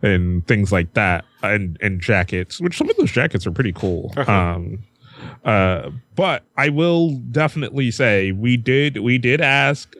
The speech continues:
Speaker 1: at the one or two K-pop booths that we found that we saw that had, you know, clothing. There was one that did have a Chris
Speaker 2: thing.
Speaker 1: Uh, but I think it was a hoodie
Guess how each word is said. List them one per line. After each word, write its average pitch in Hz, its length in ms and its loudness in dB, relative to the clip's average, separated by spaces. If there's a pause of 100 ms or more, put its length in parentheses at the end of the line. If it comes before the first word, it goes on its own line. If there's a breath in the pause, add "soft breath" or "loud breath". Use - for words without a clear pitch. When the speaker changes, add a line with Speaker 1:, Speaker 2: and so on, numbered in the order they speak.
(140)
Speaker 1:
at 107 200 -2
the 120 80 -2
one 113 200 -2
or 127 100 0
two 127 180 -2
K-pop 120 420 0
booths 113 220 2
that 101 140 0
we 127 120 2
found 104 300 0
that 95 120 0
we 113 100 -2
saw 95 240 2
that 110 160 2
had, 117 380 0 (160)
you 135 100 0
know, 110 300 2 (540 loud breath)
clothing. 117 440 2
There 139 140 2
was 175 340 0
one 156 240 2
that 120 160 0
did 120 160 2
have 123 180 2
a 107 80 0
Chris 117 540 -2 (1400)
Speaker 2:
thing. 117 100 0
Speaker 1:
Uh, 104 180 2
but 113 140 0
I 120 40 0
think 170 180 -2
it 233 40 -4
was 196 120 0
a 110 100 4
hoodie 92 580 -2